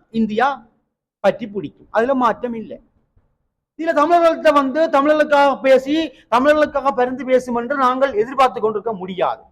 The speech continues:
அது எங்களுடைய வேலை, நாங்கள் தான் போய் செய்ய வேண்டும். தமிழ் கட்சியெல்லாம் போய் அதை பேசியிருக்க வேண்டும், தமிழ் கட்சியெல்லாம் போய் அதுக்கான விளக்கங்களை கொடுத்திருக்க வேண்டும், கொடுத்து அந்த நம்பிக்கையை கொடுக்க வேண்டும். அது இதுவரைக்கும் செய்யப்படவில்லை.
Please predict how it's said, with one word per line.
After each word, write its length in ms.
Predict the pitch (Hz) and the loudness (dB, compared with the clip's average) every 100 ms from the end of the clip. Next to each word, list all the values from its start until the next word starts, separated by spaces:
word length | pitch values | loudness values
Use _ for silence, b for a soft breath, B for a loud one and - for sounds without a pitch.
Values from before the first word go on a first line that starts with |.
| _ | _
அது 140 | 175 190 | -8 -6
எங்களுடைய 500 | 175 240 311 285 240 190 | -4 -2 0 0 2 0
வேலை, 160 | 160 131 | -2 -4
நாங்கள் 400 | 180 311 320 330 | 0 2 4 4
தான் 160 | 311 | 4
போய் 160 | 285 - | 0 -2
செய்ய 180 | 214 180 | -4 -2
வேண்டும். 360 | 151 127 - _ _ _ _ _ - - | -2 -6 -20 _ _ _ _ _ -8 0
தமிழ் 240 | 254 269 262 | 2 2 0
கட்சியெல்லாம் 640 | 240 240 339 359 359 349 | -4 -2 -2 4 4 4
போய் 140 | 311 | 4
அதை 100 | 294 | 4
பேசியிருக்க 480 | 285 254 247 208 202 | 4 2 2 -4 0
வேண்டும், 340 | 175 151 123 98 _ _ _ _ - | 0 0 -6 -14 _ _ _ _ -2
தமிழ் 280 | 240 254 254 | 0 0 0
கட்சியெல்லாம் 500 | 262 262 349 359 349 | -2 0 2 4 4
போய் 140 | 330 | 4
அதுக்கான 340 | 285 285 285 269 | 2 2 0 2
விளக்கங்களை 420 | 269 302 294 262 | 2 2 2 0
கொடுத்திருக்க 460 | 226 247 226 220 226 | 2 0 -2 -2 0
வேண்டும், 380 | 196 175 160 131 - | 0 0 -2 -6 -4
கொடுத்து 340 | 202 190 - 339 | -4 -4 -4 -6
அந்த 140 | 302 | -2
நம்பிக்கையை 460 | 220 339 330 302 262 | -2 0 -2 -4 -2
கொடுக்க 280 | 214 190 160 | -4 -2 -6
வேண்டும். 320 | 143 127 - _ _ - | -6 -12 -20 _ _ -10
அது 180 | 170 170 190 | -8 -8 -14
இதுவரைக்கும் 560 | 185 240 208 160 220 175 | -10 -2 -2 -4 -12 -12
செய்யப்படவில்லை. 720 | 156 - 139 127 120 127 | -12 -10 -10 -12 -16 -14